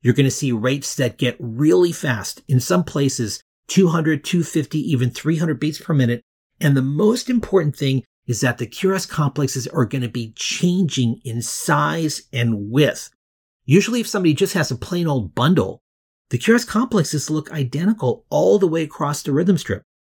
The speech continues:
But if those Q R S complexes are changing significantly in size and width, and in some places getting really fast, you've gotta assume that there's underlying W P W, and you stay away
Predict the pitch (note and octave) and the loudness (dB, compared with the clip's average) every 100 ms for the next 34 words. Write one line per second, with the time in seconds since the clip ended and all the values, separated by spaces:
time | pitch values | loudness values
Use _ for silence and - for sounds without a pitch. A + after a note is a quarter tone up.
0 | _ _ - C3+ - C3+ - G3+ A#3+ - | _ _ 2 2 2 -2 2 2 2 0
1 | - F3 - D3+ - C3+ A2+ - - F#3+ | -4 -6 -4 -6 -4 -4 -4 -4 -2 2
2 | A3 G#3 G#3+ E3+ - C#3 C#3 D3 A#2+ G2 | 2 2 0 -2 -2 0 0 -2 -4 -4
3 | F#2+ - _ - A2 - - D3+ D3 D#3+ | -6 -14 _ -6 -6 -6 -4 -2 0 -2
4 | F3 - - A#2 G2+ G2+ G#2+ D#3 C3+ - | -4 -4 -6 -6 -6 -6 0 2 2 -2
5 | - _ _ A#2+ A#2 A2+ G3+ A#3+ - F#3+ | -16 _ _ -2 -2 -2 0 0 0 0
6 | F3+ D3 - C3 A2 G2+ A2+ G3 A3+ G3+ | 0 -4 -2 0 -2 -4 0 2 2 0
7 | G3+ G3 A2 - - _ _ - G#2+ - | -2 -2 -2 -6 -12 _ _ -8 -8 -4
8 | C#3+ F3 F#3 D3+ E3 D3+ C#3 C3 A2 - | -2 2 2 2 -2 -2 -2 -2 -4 0
9 | D3 C#3 A2+ A2 B2+ A2+ A2+ - A#2+ A#2 | 2 2 -2 -2 -2 -2 -2 -2 0 0
10 | A#2+ A#2+ - A#2+ A2 - - D#3 E3+ E3+ | -2 -6 -6 -6 -6 -8 -2 2 2 2
11 | B2 B2 B2+ | 2 2 -2